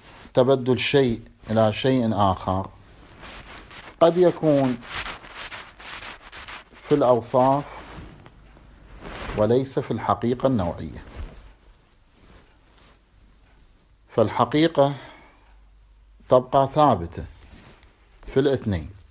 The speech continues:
وإنما الذي حصل هو أن الأوصاف تبدلت، كما إذا فرض أن القطن قد حيك ونسج فتحول إلى ثوب،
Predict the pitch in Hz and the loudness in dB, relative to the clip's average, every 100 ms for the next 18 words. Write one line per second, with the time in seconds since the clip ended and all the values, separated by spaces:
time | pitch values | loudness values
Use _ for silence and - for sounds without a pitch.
0 | _ _ _ _ _ _ _ - 104 107 | _ _ _ _ _ _ _ -6 -2 2
1 | 113 117 117 117 120 117 - 120 - 120 | 2 2 2 0 0 -2 -2 -2 2 2
2 | 143 165 180 - _ _ _ _ - 113 | 2 2 0 -6 _ _ _ _ -2 0
3 | 113 117 117 117 113 110 135 139 147 156 | 2 2 2 0 -2 -2 -2 0 -2 -4
4 | - 95 92 82 82 78 - - _ _ | -2 0 -2 -4 -8 -8 -12 -20 _ _
5 | _ - - _ _ _ _ _ - - | _ -20 -20 _ _ _ _ _ -20 -20
6 | - - - - 160 143 131 120 120 117 | -20 -20 -4 0 2 2 2 2 2 2
7 | 117 143 131 113 113 120 139 - 110 107 | 0 2 2 2 2 0 -2 -4 -2 0
8 | 107 101 - 139 - 123 123 147 - _ | -2 -2 -2 -2 0 0 0 -2 -10 _
9 | _ _ - - - - _ - - - | _ _ -20 -20 -20 -20 _ -20 -20 -18
10 | - - 110 - - 127 127 117 113 113 | -16 -2 0 0 -4 -2 0 -2 -2 0
11 | 117 117 104 107 120 - 113 101 117 131 | 0 0 0 -2 -2 -2 -4 0 0 0
12 | 156 160 _ - - - _ _ _ - | -4 -14 _ -20 -20 -20 _ _ _ -20
13 | - - 107 110 98 120 120 131 131 123 | -20 -6 -2 -2 0 2 4 2 2 0
14 | 127 131 - 139 90 87 | 0 0 2 0 0 -6